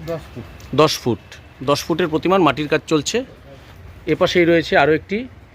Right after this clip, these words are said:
Speaker 2: বিশাল বড় প্রতিমা। প্রতিমাটির হাইট সাড়ে এগারো থেকে বারো ফুট, আর চালানি হবে ষোলো ফুট। দেখতেই পাচ্ছেন এখানে ম্যাক্সিমাম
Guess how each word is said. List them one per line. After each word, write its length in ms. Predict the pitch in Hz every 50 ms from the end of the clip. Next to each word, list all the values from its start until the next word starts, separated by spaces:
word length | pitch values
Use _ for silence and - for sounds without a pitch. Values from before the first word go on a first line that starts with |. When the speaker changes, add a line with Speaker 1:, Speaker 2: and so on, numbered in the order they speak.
| - -
Speaker 2:
বিশাল 340 | - 139 156 - 180 180 175
বড় 160 | 160 170 165
প্রতিমা। 420 | 160 165 156 - 160 165 180 226 294 - - - - - - -
প্রতিমাটির 440 | 165 160 - 180 180 160 175 175
হাইট 220 | 139 135 165 170 -
সাড়ে 300 | - - 160 156 160 170
এগারো 200 | 175 170 180 180
থেকে 180 | 165 175 170 175
বারো 220 | 139 143 147 165
ফুট, 200 | 156 - 220 254 - - - - - - - - - -
আর 60 | 120 110 -
চালানি 400 | - 151 151 160 165 180 185 180
হবে 240 | 156 175 190 214
ষোলো 320 | 220 - - - 214 226 214
ফুট। 200 | 127 127 117 - - - - - - - - - - - - - - - - - - - - - -
দেখতেই 260 | 147 131 - - 165
পাচ্ছেন 420 | 151 160 151 - - 214 233 294 330 - - - - - - - - - - - - - -
এখানে 380 | 123 113 143 147 156 156 156 151
ম্যাক্সিমাম 600 | 147 147 139 - - 196 185 190 185 185 185 160